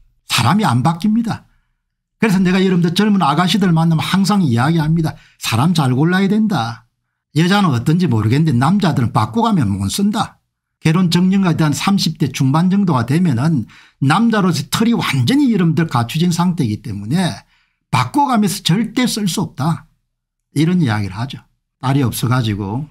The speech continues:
그런 조언을 직접 할 수는 없지만 친인척들 가운데 그런 젊은 분들 만나면은 이야기를 해주죠.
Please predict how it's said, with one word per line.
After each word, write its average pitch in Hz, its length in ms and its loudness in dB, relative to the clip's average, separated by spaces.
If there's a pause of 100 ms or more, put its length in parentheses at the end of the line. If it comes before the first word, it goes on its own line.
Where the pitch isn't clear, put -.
(160)
그런 117 260 0
조언을 117 440 0
직접 - 320 -2
할 139 140 0
수는 202 200 -6
없지만 113 640 -6 (1120)
친인척들 135 640 -2
가운데 113 600 -2 (580)
그런 113 260 -2
젊은 123 540 0 (580)
분들 113 260 0
만나면은 107 640 -2
이야기를 110 480 -2
해주죠. 110 360 -20